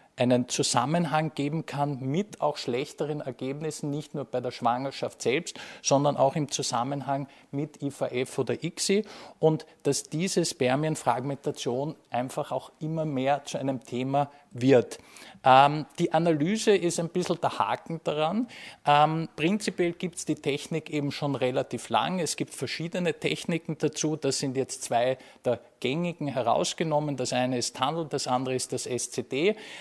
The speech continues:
Äh, im Wesentlichen wird beim einen mittels Durchfluss, äh, Fluoreszenz, äh, äh, hier analysiert, welche haben eben,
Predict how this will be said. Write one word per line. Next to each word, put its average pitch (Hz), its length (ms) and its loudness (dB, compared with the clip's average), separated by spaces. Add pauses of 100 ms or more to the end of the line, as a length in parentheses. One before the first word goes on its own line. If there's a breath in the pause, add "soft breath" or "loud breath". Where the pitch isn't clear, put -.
(120 loud breath)
Äh, 143 300 6
im 147 180 0
Wesentlichen 151 680 -2
wird 139 200 2
beim 131 180 2
einen 139 360 2
mittels 139 400 0
Durchfluss, 170 520 0 (300 loud breath)
äh, 139 180 8
Fluoreszenz, 143 720 0
äh, 139 380 6 (400 loud breath)
äh, 131 360 8
hier 156 480 6 (320)
analysiert, 147 960 4
welche 139 600 2
haben 139 440 0
eben, 143 400 -2